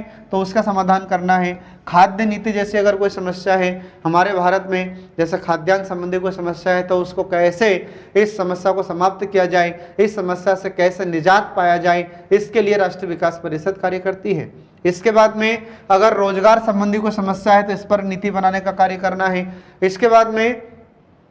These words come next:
सामुदायिक योजना संबंधित अगर कोई कार्य है तो ये कार्य भी हमारी राष्ट्रीय विकास परिषद करती है। इसके बाद प्रचार सेवाएं और जो लोक उद्योग होते हैं, मतलब सरकारी उद्योग होते हैं, इनसे संबंधित अगर कोई समस्या है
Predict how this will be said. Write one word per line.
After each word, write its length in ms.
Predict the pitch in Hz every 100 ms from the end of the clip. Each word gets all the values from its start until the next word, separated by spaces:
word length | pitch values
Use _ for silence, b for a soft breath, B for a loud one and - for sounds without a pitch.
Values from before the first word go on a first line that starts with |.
| _ _ _ -
सामुदायिक 580 | - 175 185 220 220
योजना 300 | 202 202 202 214
संबंधित 440 | 214 196 208 208
अगर 200 | 208 208
कोई 140 | 208 208
कार्य 280 | 190 190 196
है 120 | 180 185 B -
तो 60 |
ये 120 | 175 190
कार्य 240 | 190 180
भी 120 | 185
हमारी 360 | 190 180 185 196
राष्ट्रीय 380 | 190 170 160 -
विकास 280 | 180 185 185
परिषद 360 | 190 175 190 185
करती 260 | 180 175 185
है। 140 | 175 180 B B -
इसके 220 | 175 214
बाद 160 | 202 208
प्रचार 440 | 202 180 190 190 190
सेवाएं 420 | 196 180 180 180 180 B -
और 280 | 175 208 208
जो 120 | 220
लोक 300 | 202 190 202
उद्योग 320 | 190 170 190
होते 240 | 180 180 185
हैं, 60 |
मतलब 260 | 180 180 185
सरकारी 380 | 175 165 170 208
उद्योग 320 | 190 185 180
होते 220 | 175 180
हैं, 420 | 175 175 - - 180
इनसे 320 | 196 202 254
संबंधित 440 | 220 202 208 214
अगर 220 | 214 196 196
कोई 140 | 196
समस्या 480 | 190 175 170 - 175
है 180 | 170